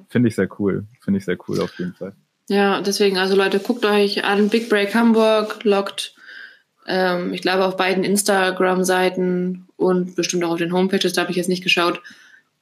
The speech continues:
Speaker 2: Aber da könnt ihr das auf jeden Fall euch angucken, da werdet ihr weitergeleitet und ich kann, oder wir können's auf jeden Fall sehr empfehlen.
Speaker 1: Genau.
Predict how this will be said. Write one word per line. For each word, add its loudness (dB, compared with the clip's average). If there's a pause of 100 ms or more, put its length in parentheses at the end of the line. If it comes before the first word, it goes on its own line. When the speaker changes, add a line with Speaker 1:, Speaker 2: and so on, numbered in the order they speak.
(640)
Speaker 2:
Aber 4
da 2
könnt 4
ihr 4
das 2
auf 0
jeden 2
Fall 2
euch -2
angucken, -2
da 0
werdet 2
ihr 2
weitergeleitet 0
und -8 (1080)
ich 0
kann, 4
oder 4
wir 4
können's 2
auf -2
jeden -2
Fall 2
sehr -2
empfehlen. -8 (280)
Speaker 1:
Genau. -6